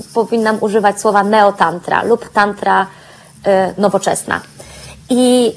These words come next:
y, Osho jest, mm, uznawany za ojca tej tantry, ponieważ stworzył ponad sto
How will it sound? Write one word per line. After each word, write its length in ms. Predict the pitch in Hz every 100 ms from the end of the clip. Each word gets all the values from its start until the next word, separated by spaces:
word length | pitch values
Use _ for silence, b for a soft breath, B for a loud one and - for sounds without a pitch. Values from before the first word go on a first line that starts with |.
| - -
y, 440 | 220 214 220 208 208
Osho 280 | 294 - 302
jest, 400 | 262 262 - - - - - - -
mm, 240 | - 214 220
uznawany 380 | 220 233 254 247
za 140 | 214
ojca 340 | 208 233 254 214
tej 180 | 180 180
tantry, 540 | 170 175 170 226 330 B B B - - - - - - - - - -
ponieważ 340 | 240 247 233 -
stworzył 480 | - - 277 262
ponad 480 | 254 - 302 330 330
sto 640 | - - 240 240 240 247